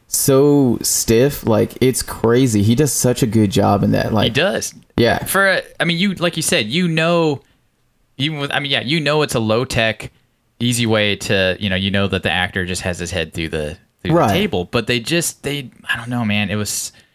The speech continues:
Speaker 2: it was, I don't, I guess flawless is the word, but it just, it's seamless. It just, it worked
Speaker 1: Yeah.
Speaker 2: really, really well to do that low tech kind of stuff.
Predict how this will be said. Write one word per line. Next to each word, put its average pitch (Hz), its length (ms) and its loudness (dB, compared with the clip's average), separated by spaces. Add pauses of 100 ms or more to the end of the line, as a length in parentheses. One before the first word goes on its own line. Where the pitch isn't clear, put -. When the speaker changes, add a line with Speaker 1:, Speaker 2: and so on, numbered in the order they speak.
(640)
Speaker 2:
it 123 140 -2
was, - 420 -4
I 120 60 -4
don't, 135 160 -4
I 104 80 0
guess 117 180 -2
flawless 151 480 0
is 196 140 -4
the 202 80 0
word, 202 400 0
but 123 120 -2
it 113 60 -4
just, 135 280 -4
it's 110 180 -4
seamless. 143 540 -2
It 113 100 -4
just, - 320 -6
it 117 80 -2
worked 113 180 2
Speaker 1:
Yeah. 92 160 -2
Speaker 2:
really, 147 320 0
really 127 300 0
well 117 280 2
to 113 100 -6
do 117 180 -2
that 101 180 -2
low 107 220 0
tech - 260 -4
kind 104 160 -4
of 92 60 -4
stuff. - 300 -2